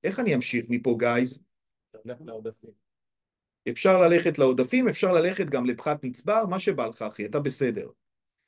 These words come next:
Speaker 1: פחת נצבר פה יהיה מאוד קל, כי לא הייתה הפרשה קודם. אז אין לי את המשחק המטומטם הזה, שצריך לדאוג לפחת הנצבר. פשוט. ואז אפשר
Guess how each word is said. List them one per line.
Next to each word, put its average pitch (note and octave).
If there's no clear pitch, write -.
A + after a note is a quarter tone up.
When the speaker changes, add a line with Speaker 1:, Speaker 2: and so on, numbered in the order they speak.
Speaker 1:
פחת G#3+
נצבר G3+
פה C#3
יהיה E3
מאוד E3
קל, F3+
כי B2+
לא D#3
הייתה D3+
הפרשה C#3+
קודם. F#2+
אז G#2
אין D#3+
לי F#3
את F#3
המשחק C#3+
המטומטם B2
הזה, C#3
שצריך A#2+
לדאוג A#2
לפחת A2+
הנצבר. D#3
פשוט. E3
ואז F#3+
אפשר A3